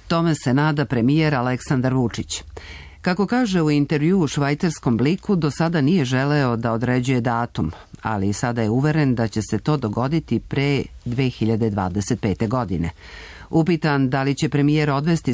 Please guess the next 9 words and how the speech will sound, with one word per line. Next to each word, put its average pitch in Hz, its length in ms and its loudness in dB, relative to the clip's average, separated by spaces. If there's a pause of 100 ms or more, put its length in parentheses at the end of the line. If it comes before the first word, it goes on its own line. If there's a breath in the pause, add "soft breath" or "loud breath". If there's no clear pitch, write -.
Srbiju 139 360 2
u 107 60 2
Evropsku 113 480 0
uniju, 151 420 4
Vučić 127 440 0
odgovara 127 680 -2
da 107 240 -2
verovatno 87 560 0
neće. - 440 -2